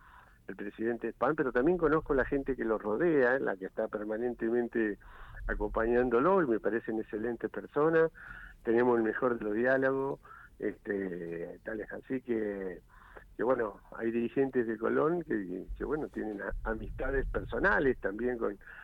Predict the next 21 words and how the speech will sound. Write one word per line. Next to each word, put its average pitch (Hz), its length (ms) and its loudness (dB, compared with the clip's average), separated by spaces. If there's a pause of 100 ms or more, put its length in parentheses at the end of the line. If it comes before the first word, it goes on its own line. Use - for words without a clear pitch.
(220)
con 104 160 -2
lo-, 98 300 -6
con 104 180 -6
los, 104 140 -6
eh, 101 500 -10 (260)
con 110 220 -2
colaboradores 107 880 0
o, 101 220 -4 (460)
o, 101 100 -4
o, 101 640 -2
o 110 60 -2
dirigentes 110 560 -4
cercanos 117 520 -2
a 95 100 -6
Luis, 151 300 2 (600)
y 113 160 -4
que 120 680 2
evidentemente 151 1000 4
eso 120 240 0
marca 131 440 0
un, 104 680 0